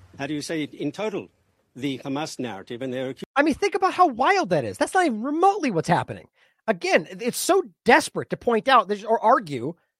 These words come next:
Speaker 2: that they're, they've just adopted the Hamas narrative, or they're the, acting as the legal counsel for the devil. Like, it's just so childish. What they've presented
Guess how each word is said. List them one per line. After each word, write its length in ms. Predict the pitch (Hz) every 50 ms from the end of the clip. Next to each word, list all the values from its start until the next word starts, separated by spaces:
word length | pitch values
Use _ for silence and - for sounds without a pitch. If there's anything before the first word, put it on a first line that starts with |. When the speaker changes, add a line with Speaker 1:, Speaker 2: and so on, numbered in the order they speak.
| _ _
Speaker 2:
that 160 | - 208 - 160
they're, 200 | 196 220 233 190
they've 140 | 208 226 214
just 140 | 240 - -
adopted 600 | 202 175 135 - 208 208 247 - _ - 220 175
the 100 | 175 196
Hamas 420 | - 202 185 180 190 202 196 -
narrative, 260 | 214 226 208 175 170 170
or 80 | 180
they're 160 | 170 185 185
the, 120 | 165 196 -
acting 400 | 202 214 240 - - 226 208 196
as 120 | 196 175
the 220 | 143 196 185 - - - - -
legal 320 | 175 196 226 262 220 233 -
counsel 400 | - - 262 247 - - 220 196
for 140 | - 214
the 80 | 190 185
devil. 440 | 139 208 202 208 175 180 123 95 - _ - _ -
Like, 140 | 208 202 -
it's 180 | 247 262 262 -
just 320 | - 320 330 - - -
so 220 | - 285 311 233
childish. 720 | 139 - - 214 196 208 330 226 147 110 95 - - - _ _ _ _ _ _ _ _ _
What 480 | - 139 135 147 147 175 226 294 - -
they've 220 | 240 254 320 311
presented 600 | - - 320 220 214 214 233 - - 143 135 160